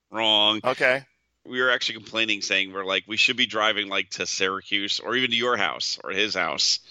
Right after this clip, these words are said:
Speaker 1: or a road trip and just listen to one or two episodes and go, 'No,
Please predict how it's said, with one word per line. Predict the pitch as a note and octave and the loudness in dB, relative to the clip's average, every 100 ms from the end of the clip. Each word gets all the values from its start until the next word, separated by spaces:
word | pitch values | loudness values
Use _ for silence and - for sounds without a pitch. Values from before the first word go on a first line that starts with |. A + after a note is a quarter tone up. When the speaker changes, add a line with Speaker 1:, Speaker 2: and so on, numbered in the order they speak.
| - - _ - | -20 -20 _ -4
Speaker 1:
or | G#2+ | -2
a | G2+ | 0
road | G#2 A2 | 2 2
trip | G2+ F#2+ D#2+ | 2 0 2
and | F2+ | 0
just | F#2 F#2 | 0 -4
listen | G#2+ G#2+ G2 | -2 -4 -2
to | F#2+ | -2
one | F#2+ F#2 | 0 -2
or | |
two | F#2 F#2+ | 0 0
episodes | F2+ - F2+ E2 | 0 0 -2 -4
and | F2+ | -4
go, | E2 D#2+ _ _ _ - | -8 -8 _ _ _ -8
'No, | D3 E3+ F3 | 2 6 6